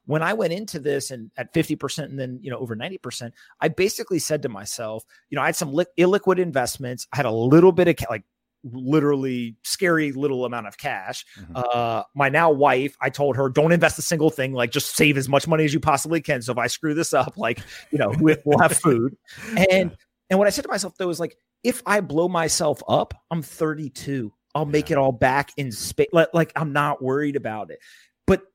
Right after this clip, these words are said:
Speaker 1: that takes a, again, belief in yourself that, like, you can make it back, right?
Speaker 2: Mm-hmm.
Speaker 1: And, and s-, some of the people that I admire more than anything in the world all have some belief that if you took them out of the environment they're in today and put themselves somewhere else in the world,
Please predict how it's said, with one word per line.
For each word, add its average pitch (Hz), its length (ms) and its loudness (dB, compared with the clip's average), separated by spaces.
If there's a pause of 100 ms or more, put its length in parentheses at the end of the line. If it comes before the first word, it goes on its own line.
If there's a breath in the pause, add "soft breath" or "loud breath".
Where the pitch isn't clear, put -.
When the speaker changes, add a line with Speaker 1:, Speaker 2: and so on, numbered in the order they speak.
Speaker 1:
that 135 500 -2
takes - 640 -4
a, 117 540 -2
again, 127 320 2
belief 127 320 -2
in 131 80 -8
yourself 175 640 -2
that, - 160 -4
like, 139 200 -2 (120)
you 160 160 4
can 175 260 2
make 139 220 -2
it 113 120 -6
back, 147 460 -2
right? 143 320 4
Speaker 2:
Mm-hmm. 170 100 -6
Speaker 1:
And, 165 140 -4
and 160 300 -2
s-, - 200 -12 (120)
some 233 160 -2
of - 20 4
the 226 60 6
people 175 260 -2
that 143 100 2
I 131 60 4
admire 135 320 0
more 135 220 0
than 131 80 -2
anything 143 220 -4
in 139 80 -6
the 127 60 -4
world 110 360 -6 (360 loud breath)
all 175 280 6
have 131 360 0
some 160 300 -4
belief 123 520 -4
that 117 180 0
if 120 100 -12
you 127 100 -10
took - 240 -6
them 147 120 -6
out 131 120 0
of 127 100 -2
the 123 80 -8
environment 117 400 -8
they're 123 120 -6
in 123 60 -8
today 113 400 -4 (320 loud breath)
and 143 180 -4
put - 240 -2
themselves 139 480 0
somewhere 131 300 0
else 127 180 0
in 135 60 -8
the 117 80 -4
world, 120 320 0